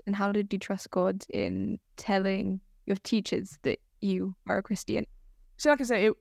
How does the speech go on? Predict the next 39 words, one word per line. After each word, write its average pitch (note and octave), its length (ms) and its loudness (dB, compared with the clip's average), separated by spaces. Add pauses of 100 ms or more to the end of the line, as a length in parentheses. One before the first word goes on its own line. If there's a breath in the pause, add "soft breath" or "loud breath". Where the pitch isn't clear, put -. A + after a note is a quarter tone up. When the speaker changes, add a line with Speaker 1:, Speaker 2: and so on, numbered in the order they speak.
(100)
Speaker 2:
it, A3 300 4
it A3 60 -2
was A3+ 180 0
incredible A3 460 2
to F#3+ 80 -10
get F#3+ 200 0
to G3+ 80 -6
go F3+ 300 4 (440)
to F#3 100 0
my E3+ 200 4
old D#3+ 140 2
high E3 120 2
school E3 320 -2
and, D#3+ 200 -2
and D#3+ 180 -2
do E3+ 140 4
what D#3+ 100 2
we D#3+ 80 -2
do. D#3 340 0 (140)
But, F3+ 80 0
uh, E3 240 4 (240)
it - 140 -2
was G#3 400 4
also F3 720 0 (720)
one F3+ 300 2
of E3+ 120 -2
these E3+ 320 0
really F3+ 460 2
weird F3+ 320 2
situations E3 840 -4 (440)
where, D#3 640 2
um, D3 460 0 (200)
my F3 120 2
sister - 340 -4
still D#3+ 240 0
went D#3+ 200 0 (200)
to - 80 -10
the D3+ 80 -8
school. D#3+ 380 0